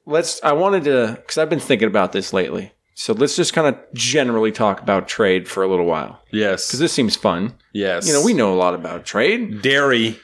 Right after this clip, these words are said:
Speaker 2: Dairy is a big deal with Mister Trump, President
Speaker 1: Yeah,
Speaker 2: Trump.
Speaker 1: the
Speaker 2: He
Speaker 1: dumping of the dairy, essentially.
Speaker 2: Yeah.
Speaker 1: Um, so I've, you know, we came in, as soon as the president got into the office, we backed out of T P P.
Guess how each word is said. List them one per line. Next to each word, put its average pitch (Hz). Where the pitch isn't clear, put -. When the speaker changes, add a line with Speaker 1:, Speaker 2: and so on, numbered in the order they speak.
Speaker 2:
Dairy 120
is 107
a 113
big 107
deal 104
with 92
Mister 90
Trump, 90
President 98
Speaker 1:
Yeah, 104
Speaker 2:
Trump. 95
Speaker 1:
the 127
Speaker 2:
He 101
Speaker 1:
dumping 135
of 101
the 107
dairy, 104
essentially. 104
Speaker 2:
Yeah. 87
Speaker 1:
Um, 107
so 147
I've, 214
you 170
know, 156
we 135
came 160
in, 165
as -
soon 180
as 180
the -
president 139
got 123
into 113
the 98
office, -
we 113
backed 107
out 113
of 104
T 120
P 113
P. 101